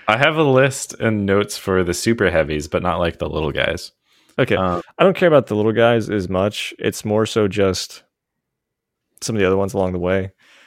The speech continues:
Speaker 1: So we touched on the Archvile a little bit. Uh, I didn't know how he worked when I first encountered him, and I don't know if I just closed the pop-up or what, or if this is one of the times the game didn't actually tell me.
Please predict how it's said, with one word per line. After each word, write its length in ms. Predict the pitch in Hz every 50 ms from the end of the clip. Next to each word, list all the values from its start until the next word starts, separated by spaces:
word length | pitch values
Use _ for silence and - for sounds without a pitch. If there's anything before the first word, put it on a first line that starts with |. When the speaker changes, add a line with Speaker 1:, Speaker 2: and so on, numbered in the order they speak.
| _ _ _ _ -
Speaker 1:
So 140 | - - 117
we 380 | - - - - - - 139 165
touched 300 | - 170 170 - - -
on 100 | 123 107
the 100 | 95 82
Archvile 580 | 78 78 82 - - - 101 104 104 107 107 104 101
a 40 | 101
little 180 | 101 110 107
bit. 320 | 101 110 113 123 - - - _ - - - - _ _ -
Uh, 200 | - 180 85 -
I 100 | - 95
didn't 180 | 110 139 135 110
know 120 | 107 107
how 180 | 107 117 104 101
he 80 | 90 80
worked 340 | 76 76 82 85 - -
when 100 | - 87 82
I 60 | 80
first 260 | - - 87 - - 85
encountered 480 | 82 76 - 82 82 82 90 95 95
him, 240 | 101 101 104 110 - _ _ _ _ -
and 160 | - 92 87
I 80 | 82 92
don't 140 | 110 110
know 60 | 107 101
if 100 | - -
I 60 | 92
just 180 | 90 87 - -
closed 340 | - 90 87 90 92 87 -
the 80 | 82 73
pop-up 440 | - 80 80 85 - 98 95 -
or 180 | 87 82 78 73
what, 420 | 71 71 71 71 87 123 - - _ -
or 100 | - 95
if 80 | 87 -
this 160 | 117 113 -
is 100 | 127 113
one 100 | 123 120
of 80 | 110
the 80 | 113 117
times 140 | 107 101 98
the 80 | 101
game 160 | 85 92 92 90
didn't 180 | 95 90 87 85
actually 260 | 85 87 - 85 76
tell 220 | - - 95 95
me. 260 | 85 78 76 73 76